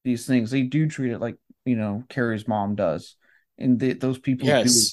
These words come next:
Speaker 1: exist. And that is also a part of the horror, that scene is that, like, obviously, yes, you know, that's a very good point. Brianna Barber, like, who the hell raised her? And then when you do see, it's like, "Oh, shit, people like this are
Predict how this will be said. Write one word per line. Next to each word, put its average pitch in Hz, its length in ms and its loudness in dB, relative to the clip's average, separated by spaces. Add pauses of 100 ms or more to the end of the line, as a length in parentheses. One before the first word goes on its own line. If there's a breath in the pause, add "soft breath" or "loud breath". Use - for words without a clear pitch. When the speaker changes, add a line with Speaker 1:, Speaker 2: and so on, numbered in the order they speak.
Speaker 1:
exist. 123 320 -2
And 110 220 -2
that 117 200 4
is 123 200 -2
also 123 400 2
a 104 60 -6
part 104 240 -4
of 98 60 -6
the 98 80 -8
horror, 110 340 -2
that 95 160 -4
scene 131 160 0
is 113 100 -2
that, 113 140 0
like, 104 260 -4 (320 soft breath)
obviously, 131 400 2
yes, 117 380 0
you 131 140 -4
know, 110 320 -4 (300)
that's 127 240 0
a - 20 -6
very 123 180 2
good 117 140 -4
point. 131 360 0 (300 soft breath)
Brianna 120 200 0
Barber, 123 240 2
like, 101 180 -4
who 127 180 2
the 113 80 -2
hell 107 160 -4
raised 127 360 -4
her? 107 260 -6 (360)
And 120 120 0
then 131 180 4
when 120 120 2
you 107 160 -4
do 156 260 0
see, 123 380 0
it's 113 160 -6
like, 107 240 -6
"Oh, 117 180 -4
shit, - 380 -8
people 135 240 -4
like 120 160 -2
this 123 240 -6
are 113 200 -8